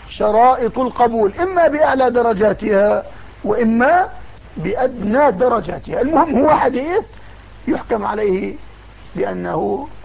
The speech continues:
صحيح، لكن بأدنى درجاته حسن صحيح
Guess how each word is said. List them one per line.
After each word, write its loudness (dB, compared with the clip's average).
صحيح، -12
لكن -6
بأدنى 0
درجاته 0
حسن -4
صحيح 0